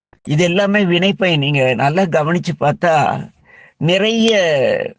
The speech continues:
உழைப்பு இல்லாமல் பெரும் பொருள் ஈட்டுபவர்களுக்கு இதெல்லாம் வரும்,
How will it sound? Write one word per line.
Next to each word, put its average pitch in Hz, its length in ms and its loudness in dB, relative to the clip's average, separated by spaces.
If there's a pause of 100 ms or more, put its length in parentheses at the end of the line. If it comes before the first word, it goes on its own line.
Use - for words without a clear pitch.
(600)
உழைப்பு 202 400 -2
இல்லாமல் 170 560 2 (1120)
பெரும் 190 420 2
பொருள் 165 340 2
ஈட்டுபவர்களுக்கு 135 800 -2
இதெல்லாம் 139 400 0
வரும், 127 300 -2